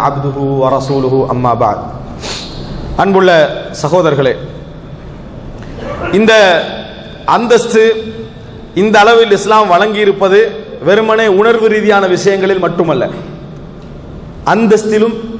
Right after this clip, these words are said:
இஸ்லாம் என்ன செய்கிறது? அவர்களுடைய, அதாவது, அவர்களை இஸ்லாம் கொடுக்க வேண்டிய உரிமையிலும் அந்த அளவு உரிமை கொடுத்திருப்பதை நம்ம பார்க்கிறோம். அல்லாஹு தாலா குர்ஆனிலே இன்னொரு இரண்டு விஷயத்தை சொல்லிவிட்டு அந்த விஷயத்துக்கு வருகிறேன். குர்ஆனிலே அல்லாஹு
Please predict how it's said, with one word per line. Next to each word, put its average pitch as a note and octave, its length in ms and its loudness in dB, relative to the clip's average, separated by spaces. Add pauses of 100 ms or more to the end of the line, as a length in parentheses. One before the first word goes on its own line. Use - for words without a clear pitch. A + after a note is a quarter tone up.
இஸ்லாம் F#3+ 380 2
என்ன F3+ 140 2
செய்கிறது? D#3 600 0 (880)
அவர்களுடைய, F#3 880 4 (360)
அதாவது, F3+ 580 4
அவர்களை F#3+ 420 2
இஸ்லாம் G#3+ 360 2
கொடுக்க G3+ 240 2
வேண்டிய F#3 220 4
உரிமையிலும் A#3 600 4
அந்த G3+ 220 2
அளவு G3 140 6
உரிமை G#3 280 4
கொடுத்திருப்பதை F3+ 460 -2
நம்ம F3 160 -2
பார்க்கிறோம். C#3 380 -2 (720)
அல்லாஹு G#3 400 4
தாலா G3 240 6 (1080)
குர்ஆனிலே A3 580 4 (960)
இன்னொரு G3+ 260 4
இரண்டு A3+ 220 4
விஷயத்தை G#3+ 360 2
சொல்லிவிட்டு A3+ 380 2
அந்த G#3+ 140 0
விஷயத்துக்கு F#3+ 340 0
வருகிறேன். D3+ 380 0
குர்ஆனிலே A3+ 380 4
அல்லாஹு G3+ 340 2